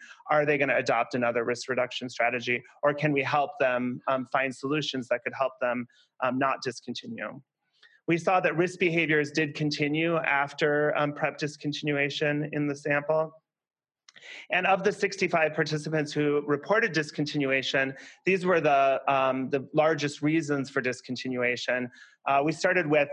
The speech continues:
open-ended responses. We just said, "Why did you, why did you go off of it?" We qualitatively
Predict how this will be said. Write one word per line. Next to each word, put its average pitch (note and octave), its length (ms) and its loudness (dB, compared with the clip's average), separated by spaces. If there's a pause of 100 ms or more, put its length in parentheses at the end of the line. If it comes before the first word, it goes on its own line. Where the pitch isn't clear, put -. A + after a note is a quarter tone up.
open-ended D#3+ 580 2
responses. C3+ 760 0
We C3 100 -2
just B2 200 -8
said, B2 200 2
"Why B2+ 220 2
did B2 180 -2
you, A#2+ 220 -4
why B2+ 160 0
did A#2 120 -6
you B2 60 -2
go A#2+ 80 2
off C3+ 260 2
of C3 120 0
it?" B2+ 160 2 (260)
We C#3 80 2
qualitatively C#3 760 0